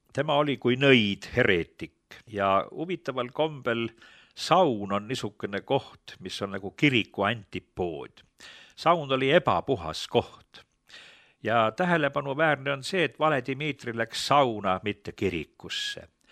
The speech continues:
Ja kui ta maeti, siis teda maeti nagu nõida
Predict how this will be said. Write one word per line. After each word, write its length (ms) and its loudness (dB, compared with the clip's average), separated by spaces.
Ja 80 0
kui 160 0
ta 260 6
maeti, 800 0
siis 200 -6
teda 220 0
maeti 400 0
nagu 240 -6
nõida 640 -2